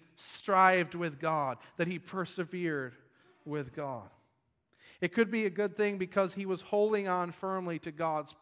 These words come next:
will and God's promises. And that in this process, it seemed like he learned the importance of God's blessing. That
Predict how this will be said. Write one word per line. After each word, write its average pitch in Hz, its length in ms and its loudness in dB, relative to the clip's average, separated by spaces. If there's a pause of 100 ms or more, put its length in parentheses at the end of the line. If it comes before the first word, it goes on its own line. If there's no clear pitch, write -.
(120)
will 165 320 -2
and 135 120 -8
God's 135 400 -4 (460)
promises. 127 800 -4 (520)
And 165 200 0
that 165 160 -2 (160)
in 226 180 2
this 214 220 0
process, 185 680 0
it 160 120 -10
seemed 202 260 -8
like 180 220 0
he 196 160 -6
learned 190 480 -2
the 170 120 -4
importance 156 760 -6 (240)
of 151 160 0
God's 143 400 0
blessing. 143 480 -4 (240)
That 160 180 4